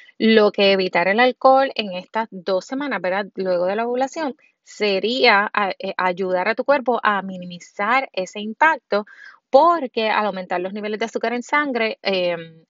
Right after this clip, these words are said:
esa, eh, si hay resistencia a la insulina, obviamente se, se, mm, se hace más complicado para tu cuerpo y,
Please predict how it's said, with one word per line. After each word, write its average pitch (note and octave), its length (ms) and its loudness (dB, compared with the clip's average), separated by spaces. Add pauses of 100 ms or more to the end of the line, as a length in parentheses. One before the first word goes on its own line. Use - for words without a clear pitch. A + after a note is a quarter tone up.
esa, G3+ 460 -6
eh, G3 160 -6
si - 180 -4
hay E3+ 140 -2
resistencia G#3+ 500 -4
a A3 60 -2
la A3 60 -4
insulina, A3+ 420 -4
obviamente F3+ 640 0 (420)
se, F3 840 2 (720)
se, F3+ 680 2
mm, - 260 -12 (500)
se G3 120 -2
hace F#3+ 220 0
más G3 360 0
complicado F3 640 -2
para G3 180 0
tu A3+ 100 -2
cuerpo B3+ 580 2 (460)
y, A#3 600 0